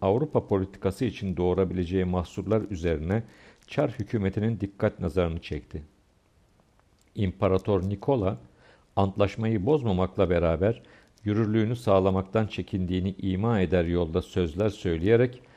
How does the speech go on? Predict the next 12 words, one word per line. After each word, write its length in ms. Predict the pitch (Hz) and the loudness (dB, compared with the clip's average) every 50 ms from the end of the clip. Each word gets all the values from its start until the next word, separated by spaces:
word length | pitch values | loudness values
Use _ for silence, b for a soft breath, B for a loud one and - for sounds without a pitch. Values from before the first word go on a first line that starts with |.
| B B B B B _ | B B B B B _
ortalıktaki 720 | 104 101 98 - - 95 87 92 - - 95 92 - 131 110 | 2 2 2 2 0 0 0 -2 -2 -4 -6 -2 -2 -2 0
heyecanı 480 | 90 85 80 78 - 87 80 85 95 | 0 0 0 0 -2 -2 -2 -2 -2
yatıştırdı. 680 | 92 80 - - - - - - 87 78 69 - 85 - - _ _ _ _ _ _ _ _ _ _ _ _ _ _ _ _ _ _ _ 104 | -2 -2 -4 -6 -10 -14 -10 -8 -8 -8 -8 -10 -12 -14 -16 _ _ _ _ _ _ _ _ _ _ _ _ _ _ _ _ _ _ _ -4
Bununla 420 | 95 95 110 123 123 107 98 90 | -2 0 0 2 2 2 2 2
beraber 500 | 90 87 87 85 82 80 85 80 78 - | 2 2 2 2 2 0 -2 -4 -4 -6
Çar, 380 | - - - 87 107 139 - B B B B B B B B B - | -6 -4 0 0 0 0 -2 B B B B B B B B B -2
İngiltere 680 | 104 98 95 92 95 87 - - - 131 135 139 131 | -2 0 2 2 0 0 -2 0 0 2 2 4 2
ile 140 | 117 117 127 | 2 0 -2
Fransa'ya 760 | 120 - - 90 92 113 123 120 - 110 104 107 110 104 104 92 | -4 -4 -2 0 0 0 0 -2 0 0 2 2 2 0 -2 -4
bu 100 | 110 127 | -2 -2
müdahalelerini 880 | 127 107 82 95 92 87 85 92 87 90 87 87 87 90 82 95 110 101 | -2 -2 0 0 0 0 0 0 0 0 0 2 0 0 0 -2 -2 -2
yanlarında 680 | 85 85 87 90 87 87 90 92 92 92 92 117 | -2 -2 0 0 0 0 0 0 0 0 0 0